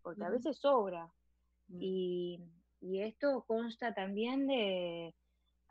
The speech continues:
Speaker 1: de equilibrios, justamente, ¿no? Este, yo no creo que falte, o sea, a ver, no quiero que se malinterprete, siempre hay una figura paterna, aunque no sea la figura biológica paternal.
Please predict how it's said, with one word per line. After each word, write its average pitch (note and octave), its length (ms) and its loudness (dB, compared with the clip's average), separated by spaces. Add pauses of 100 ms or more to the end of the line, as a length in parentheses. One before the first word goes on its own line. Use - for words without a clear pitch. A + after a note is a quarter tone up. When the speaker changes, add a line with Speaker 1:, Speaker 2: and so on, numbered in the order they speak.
(140)
Speaker 1:
de G3+ 140 4
equilibrios, G#3+ 960 4 (340)
justamente, G#3 840 -2
¿no? C4 340 -8 (180)
Este, F#3+ 680 -6 (400)
yo C#4+ 140 2
no D4+ 140 2
creo D4 260 2
que A#3 120 0
falte, A#3 760 2 (460)
o G#3 100 -8
sea, F#3+ 320 -4 (680)
a F#3+ 120 0
ver, F#3 240 2 (140)
no F#3+ 140 -8
quiero G#3 220 2
que G3+ 80 -8
se G3 120 -10
malinterprete, F#3+ 960 -4 (680)
siempre D4 600 4
hay A#3+ 200 6
una G3 200 -4
figura F#3+ 440 2
paterna, D#3+ 640 -8 (180)
aunque F#3+ 260 -4
no A#3+ 120 -2
sea B3 200 0
la A#3 120 2
figura G3+ 380 0
biológica F#3+ 800 -2
paternal. D#3+ 800 -8